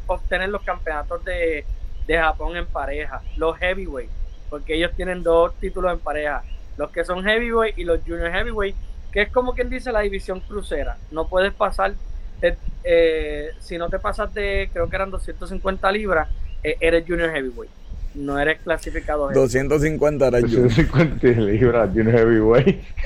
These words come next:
Speaker 3: <laughs>
Speaker 2: De verdad que, que, que, que terrible.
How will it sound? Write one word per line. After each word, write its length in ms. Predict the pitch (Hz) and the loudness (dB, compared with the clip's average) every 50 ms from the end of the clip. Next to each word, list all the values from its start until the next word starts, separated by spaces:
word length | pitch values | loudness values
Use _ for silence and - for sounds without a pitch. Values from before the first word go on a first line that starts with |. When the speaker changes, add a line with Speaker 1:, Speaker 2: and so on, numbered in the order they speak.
| - | 6
Speaker 3:
<laughs> 1400 | - 233 - - - 226 - - 165 147 214 190 - 147 - - - 160 - - - - - 131 - - - - - | 8 8 8 8 8 8 8 6 6 6 6 6 4 2 0 2 2 2 2 0 -4 -4 -2 -2 -2 -2 -2 -2 0
Speaker 2:
De 400 | 359 302 196 151 147 143 139 135 | 2 6 6 8 8 8 8 8
verdad 240 | 131 127 127 127 127 | 8 8 8 6 6
que, 360 | 123 120 120 120 117 110 110 113 | 6 6 6 4 4 4 2 2
que, 680 | 113 113 113 107 104 107 113 107 113 113 117 117 101 - | 2 2 2 2 2 0 0 0 2 2 2 2 2 2
que, 80 | 131 | 0
que 100 | 120 123 117 | 0 0 2
terrible. 680 | - 127 113 - - 117 113 113 110 104 98 95 - | 2 2 2 2 2 2 2 4 2 2 2 0 -2